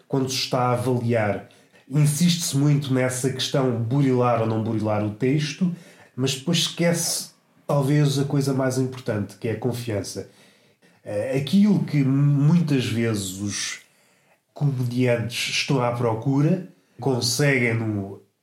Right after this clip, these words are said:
com algumas dezenas ou com uma centena de atuações, o Rui Sinel consegue atingir isso logo no primeiro ou no segundo ou no terceiro espetáculo. É um método diferente e para ele resulta, e para quem está de fora,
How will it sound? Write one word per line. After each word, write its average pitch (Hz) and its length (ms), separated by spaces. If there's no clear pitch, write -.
com 147 120
algumas 131 580
dezenas 110 640
ou 120 180
com 139 100
uma 135 200
centena 131 560
de 120 100
atuações, 117 920
o 127 80
Rui 147 180
Sinel 151 360
consegue 151 380
atingir 147 420
isso - 460
logo 139 360
no 135 60
primeiro 131 420
ou 131 60
no 131 80
segundo 135 380
ou 127 100
no 131 120
terceiro 127 280
espetáculo. 123 600
É 117 80
um 120 40
método 143 280
diferente 180 420
e 196 60
para 185 160
ele 196 120
resulta, 208 640
e 202 540
para 196 100
quem 233 160
está 185 240
de - 100
fora, 190 400